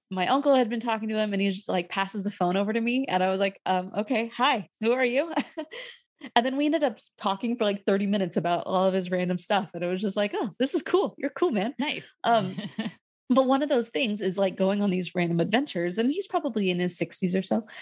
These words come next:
Speaker 1: and he would go down to, like, South America, and part of the group is that they'll, like, bring these, like, sixty foot bi-, like, python snake skins and be able to show and tell. Like, that's part of the group is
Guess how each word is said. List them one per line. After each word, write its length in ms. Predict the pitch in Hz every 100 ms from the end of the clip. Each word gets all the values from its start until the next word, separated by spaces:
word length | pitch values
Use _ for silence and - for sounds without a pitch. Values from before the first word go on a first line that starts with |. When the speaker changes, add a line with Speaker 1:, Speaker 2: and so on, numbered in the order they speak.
| - - 226
Speaker 1:
and 320 | 214 208 202 226
he 160 | 208
would 120 | 240
go 140 | 247 285
down 300 | 320 277 262
to, 140 | 262
like, 340 | 208 190 180 -
South 320 | - 180 175 196
America, 400 | 185 175 175 175
and 260 | 165 185
part 220 | - 294 370
of 80 |
the 80 | 320
group 560 | 196 180 196 285 170 - _ _ -
is 260 | 285 220 185
that 140 | 202
they'll, 180 | 240 254
like, 220 | 262 185
bring 300 | 233 277 285
these, 220 | 247 226
like, 160 | 202 196
sixty 480 | - - - - 277
foot 260 | - 269 -
bi-, 220 | 220 226 -
like, 220 | 226 226 -
python 500 | 240 247 247 240 233
snake 380 | - 233 233
skins 460 | - 180 - 135 -
and 280 | - 196 196
be 140 | 214
able 160 | 220 214
to 40 |
show 300 | 220 220 220
and 140 | 220 202
tell. 320 | 226 196 113
Like, 160 | 175
that's 180 | 208 214
part 220 | - 254
of 80 | 240
the 40 | 208
group 300 | 185 - - _ - - -
is 140 | -